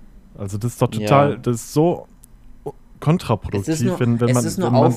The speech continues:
Speaker 2: auffallend, wenn jemand die ganze Zeit krank ist. Dann würde ich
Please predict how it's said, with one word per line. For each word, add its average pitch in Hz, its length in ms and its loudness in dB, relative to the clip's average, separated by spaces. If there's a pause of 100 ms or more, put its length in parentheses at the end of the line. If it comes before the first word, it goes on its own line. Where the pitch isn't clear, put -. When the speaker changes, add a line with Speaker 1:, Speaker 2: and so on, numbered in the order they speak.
Speaker 2:
auffallend, 160 340 0
wenn 143 140 -4
jemand 151 340 -2 (220)
die 131 140 -6
ganze 131 360 -4
Zeit 139 360 -4
krank 104 280 -6
ist. 107 140 -6
Dann 120 160 -4
würde 143 140 -2
ich 135 240 -10